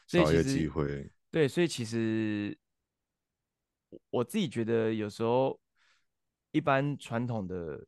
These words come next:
Speaker 1: 比如说话剧的演员，
Speaker 2: 嗯。
Speaker 1: 好像，好像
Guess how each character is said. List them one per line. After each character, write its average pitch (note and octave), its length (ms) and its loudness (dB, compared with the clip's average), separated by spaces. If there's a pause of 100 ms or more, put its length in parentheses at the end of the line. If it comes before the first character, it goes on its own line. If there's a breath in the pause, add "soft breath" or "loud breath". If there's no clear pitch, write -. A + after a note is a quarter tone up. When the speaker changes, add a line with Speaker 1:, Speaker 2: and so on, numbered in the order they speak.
(100)
Speaker 1:
比 G2+ 100 -12
如 G2 60 -8
说 G#2+ 140 -8
话 A2+ 240 -2
剧 A2 180 -8
的 F#2 100 -6
演 E2 280 -8
员， - 200 -14 (640)
Speaker 2:
嗯。 D#2 440 2
Speaker 1:
好 D#2+ 300 -10
像， F#3 400 0
好 - 380 -10
像 C#3+ 480 -2